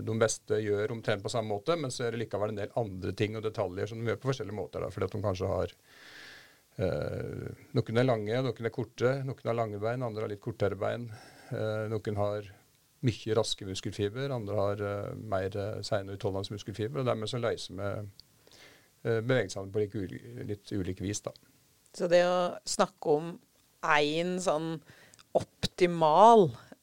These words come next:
Speaker 2: eh, teknikk, eh, som passer for alle, det, det er ikke like, det er ikke like
Speaker 1: Nei.
Speaker 2: relevant, kanskje?
Speaker 1: Nei, det, altså, til et visst nivå, da, for
Speaker 2: Ja.
Speaker 1: at det er viktig at en, at en vet at,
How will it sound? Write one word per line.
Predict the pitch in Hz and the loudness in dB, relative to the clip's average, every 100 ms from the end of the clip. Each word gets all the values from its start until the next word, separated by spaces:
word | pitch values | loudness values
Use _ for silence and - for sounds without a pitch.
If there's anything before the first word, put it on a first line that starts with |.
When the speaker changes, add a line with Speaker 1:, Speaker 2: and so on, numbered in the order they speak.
| - | -4
Speaker 2:
eh, | 165 170 170 170 | 0 2 2 2
teknikk, | - 202 185 202 - _ - 196 | -2 -2 -2 -2 -4 _ 4 6
eh, | 185 180 180 180 175 170 _ | 6 2 0 0 -2 -4 _
som | - 190 190 | 2 2 2
passer | - 202 - 147 | 4 4 4 0
for | - 175 | 4 6
alle, | 175 139 170 | 8 8 6
det, | 180 175 170 175 175 - - - - _ _ - | 6 8 8 8 4 -4 -20 -20 -20 _ _ -20
det | - - - - - 160 | -16 -14 -14 -16 -6 -4
er | 120 - - | -2 -4 -4
ikke | - - | -4 -4
like, | 156 - - 139 135 143 - - _ - | -4 -6 0 4 4 0 -12 -20 _ 2
det | - | 4
er | |
ikke | 180 240 | 8 8
like | 185 - | 6 6
Speaker 1:
Nei. | 170 | 8
Speaker 2:
relevant, | 180 190 214 214 | 10 12 10 8
kanskje? | - 226 - 254 185 _ - | 4 2 6 4 4 _ -2
Speaker 1:
Nei, | 117 123 151 165 - | 4 6 4 0 0
det, | 147 151 139 | 0 0 -4
altså, | 123 147 131 | -4 -6 -2
til | 147 | 0
et | 131 - _ | 0 -4 _
visst | 127 - 147 | -2 0 0
nivå, | 135 156 | 2 2
da, | 151 | 2
for | - 147 | 0 4
Speaker 2:
Ja. | 170 | 4
Speaker 1:
at | 156 - 127 | 4 -6 0
det | 120 | 2
er | 151 | 2
viktig | 139 117 | 0 0
at | 110 | 0
en, | 120 120 | -2 0
at | 117 110 123 107 | 0 0 -4 -2
en | 123 104 | -2 0
vet | 110 113 - _ - - - | 0 0 -6 _ -10 -10 -8
at, | 120 110 | -2 -2